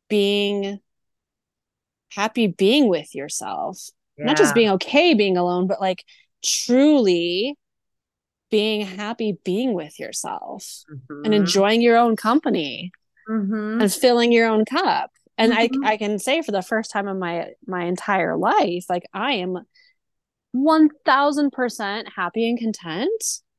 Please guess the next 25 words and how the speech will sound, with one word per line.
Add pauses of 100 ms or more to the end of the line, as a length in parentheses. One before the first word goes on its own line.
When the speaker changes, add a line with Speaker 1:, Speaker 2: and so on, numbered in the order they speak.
(180)
Speaker 2:
Yeah. (260)
Speaker 1:
doing
life
solo
right
now (100)
because
Speaker 2:
Mm-hmm.
Speaker 1:
I
am,
I'm, (520)
I
am
filling
my
own
cup
so
deeply (720)
that
in
order
for
anyone
else